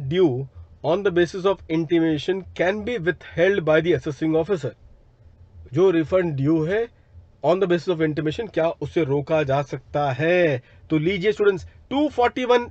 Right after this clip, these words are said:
ए, ये देख रहे हो, यस लिखा है और उसमें टू फ़ोर्टी वन ए का सेक्शन रेफर किया है, और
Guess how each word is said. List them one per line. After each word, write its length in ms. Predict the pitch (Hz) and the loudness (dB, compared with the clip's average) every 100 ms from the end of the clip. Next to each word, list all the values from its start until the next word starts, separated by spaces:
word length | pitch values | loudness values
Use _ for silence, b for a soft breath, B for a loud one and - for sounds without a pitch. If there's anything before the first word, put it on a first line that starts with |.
| - | 6
ए, 120 | 214 | 8
ये 260 | 220 143 139 | 8 6 -2
देख 200 | 170 233 | -2 0
रहे 100 | 247 | 0
हो, 140 | 143 | 0
यस 260 | 131 185 - | 0 0 0
लिखा 240 | 185 202 | -2 2
है 200 | 185 143 - b b | 2 0 -4 b b
और 200 | 147 - | -2 -2
उसमें 280 | 160 - 190 | -8 0 0
टू 200 | - 208 | 0 -6
फ़ोर्टी 300 | 185 180 190 | 0 0 2
वन 200 | 185 185 - 180 | 2 2 0 6
ए 160 | 202 196 | 8 8
का 180 | 190 180 | 2 -4
सेक्शन 420 | 175 - 190 170 | -6 -4 -4 0
रेफर 300 | 165 202 180 | 0 0 -2
किया 280 | - 170 151 | 0 2 2
है, 120 | 117 b b b | 0 b b b
और 180 | 139 | -6